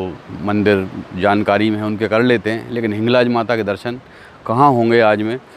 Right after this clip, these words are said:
या तो होंगे पाकिस्तान में या हों-, या होंगे होशंगाबाद में, क्योंकि ये उनका जब माता का शीश कट के गिरा था तो वो पाकिस्तान के, में कराची के पास गिरा था।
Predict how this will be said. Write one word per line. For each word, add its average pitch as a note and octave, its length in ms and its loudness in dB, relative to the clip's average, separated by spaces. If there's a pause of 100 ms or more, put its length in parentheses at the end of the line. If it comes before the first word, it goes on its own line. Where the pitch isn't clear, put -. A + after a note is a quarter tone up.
(200)
या A#2+ 140 4
तो B2+ 120 -2
होंगे C3 220 0
पाकिस्तान A#2+ 560 -2
में B2+ 180 -4
या C3 140 0
हों-, A2+ 300 -2
या A#2+ 120 2
होंगे A#2+ 240 -2
होशंगाबाद G2+ 580 -4
में, F#2+ 160 -10
क्योंकि A2+ 220 -6
ये B2 200 2
उनका B2+ 340 4
जब A#2+ 460 4
माता A#2 300 2
का A#2 100 0
शीश C#3 260 -2
कट B2+ 180 -2
के C3+ 100 -2
गिरा A#2+ 200 4
था A#2+ 140 -2
तो C3 80 -2
वो C3 120 -4
पाकिस्तान A#2 520 0
के, A#2 80 -2
में A#2+ 320 -4
कराची G#2+ 380 0
के G2 100 -8
पास F#2+ 240 -2
गिरा F2+ 200 -4
था। D#2+ 180 -14